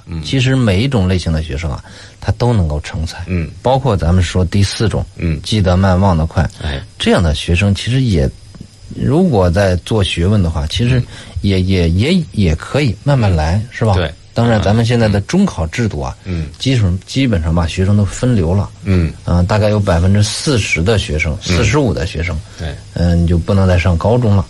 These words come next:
Speaker 1: 嗯。
Speaker 2: 上技校啊，中专类啊。
Speaker 1: 嗯。
Speaker 2: 剩下百分之五十七左右的学生，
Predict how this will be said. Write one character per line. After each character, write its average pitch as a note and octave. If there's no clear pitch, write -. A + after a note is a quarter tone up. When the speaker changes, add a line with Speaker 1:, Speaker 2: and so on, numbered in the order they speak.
Speaker 1:
嗯。 G2
Speaker 2:
上 F2+
技 A2+
校 G#2+
啊， E2+
中 A#2
专 A2+
类 A#2
啊。 D2+
Speaker 1:
嗯。 D#2
Speaker 2:
剩 C3
下 A#2+
百 F2+
分 F#2
之 G2+
五 F2+
十 G#2+
七 G3
左 G2+
右 D#2
的 D2
学 -
生， E2+